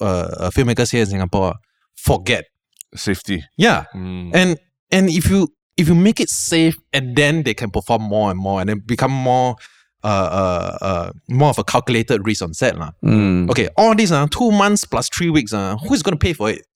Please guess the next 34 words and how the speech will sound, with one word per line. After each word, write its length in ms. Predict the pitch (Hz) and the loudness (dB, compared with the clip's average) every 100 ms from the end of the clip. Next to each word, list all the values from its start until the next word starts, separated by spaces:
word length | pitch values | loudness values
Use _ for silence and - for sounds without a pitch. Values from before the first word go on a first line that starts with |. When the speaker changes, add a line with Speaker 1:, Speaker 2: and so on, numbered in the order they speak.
| _ | _
Speaker 1:
You 120 | 147 | 0
can 140 | 147 165 | 2 4
make, 140 | 233 | 2
Speaker 2:
Mm. 160 | 208 95 | 0 -2
Speaker 1:
we 100 | 143 | 2
can 160 | 165 165 | 4 2
make 120 | 220 | 2
another 280 | 123 131 165 | 0 2 0
feature 260 | - 113 123 | 0 -2 0
film 260 | 117 95 - _ _ _ _ 110 | -2 -2 -8 _ _ _ _ -2
for, 200 | 95 104 | 2 4
Speaker 3:
Yeah. 240 | 98 85 | 4 4
Speaker 1:
for 100 | 107 | 2
this 100 | 113 | 0
kind 100 | 143 | 0
of 40 | 101 | -2
resources 420 | 85 82 - 90 | -2 -4 -6 -8
already, 300 | 82 - - _ _ - | -10 -16 -18 _ _ 0
Speaker 3:
Yeah, 60 | |
Speaker 1:
right? 100 | 101 90 85 | 2 2 0
Speaker 2:
Yeah, 0 | |
yeah. 340 | 82 92 85 | 0 2 2
Speaker 3:
yeah. 40 | 117 - _ _ - | -2 -8 _ _ -4
Speaker 1:
So, 200 | 180 170 151 | 0 2 2
uh, 260 | 127 120 - | 2 0 0
uh, 320 | 120 113 113 101 _ _ _ - | 0 0 0 -2 _ _ _ -2
of 80 | 139 | 2
course, 200 | 196 165 | 2 2
we, 180 | 151 120 | -2 0
we 180 | 143 147 | 2 4
will 160 | 139 139 | 4 4
never 340 | 135 135 165 | 2 4 2
have 200 | 143 98 | 2 0
that. 160 | 104 | -2